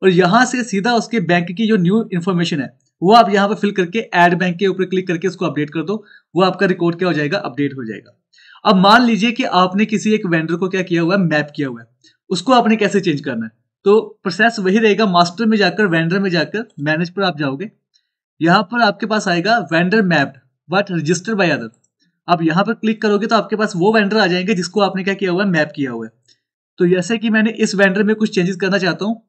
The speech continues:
तो यही यूनिक कोड के नीचे जो आपके हैं यूनिक कोड, यहाँ पर आप क्लिक करोगे, यहाँ पर वेंडर की इन्फॉर्मेशन आएगी, यहाँ पर आपको मिलेगा एडिट का बटन। आपने यहाँ पर एडिट पर क्लिक करना है,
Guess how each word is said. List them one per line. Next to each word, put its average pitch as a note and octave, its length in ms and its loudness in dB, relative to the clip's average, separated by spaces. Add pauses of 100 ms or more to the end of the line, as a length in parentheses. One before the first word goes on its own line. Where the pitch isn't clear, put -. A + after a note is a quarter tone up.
(120)
तो F#3 60 2
यही F3+ 240 4
यूनिक F3 380 2
कोड G#3 240 0
के A3 80 0
नीचे F#3+ 220 -2
जो G3 140 -2 (100)
आपके G3 320 0
हैं E3 240 0
यूनिक D#3+ 360 -4
कोड, B2 220 -8 (420)
यहाँ F#3+ 220 4
पर A3+ 100 2
आप A3 160 4
क्लिक G3+ 220 -2
करोगे, F#3+ 320 -2 (460)
यहाँ E3+ 200 2
पर A3 120 0
वेंडर F#3+ 260 2
की A3 120 0
इन्फॉर्मेशन G#3+ 480 0
आएगी, G#3+ 200 -2
यहाँ G3+ 220 0
पर G3+ 120 -2
आपको G3 220 0
मिलेगा F3+ 400 0
एडिट E3 200 0
का D#3+ 120 -4
बटन। A#2+ 260 -10 (600)
आपने D#3 260 -2
यहाँ G3 160 2
पर A3+ 100 -2
एडिट E3+ 320 -4
पर A3 100 -2
क्लिक G#3+ 220 -2
करना G#3 200 -2
है, C4 120 -8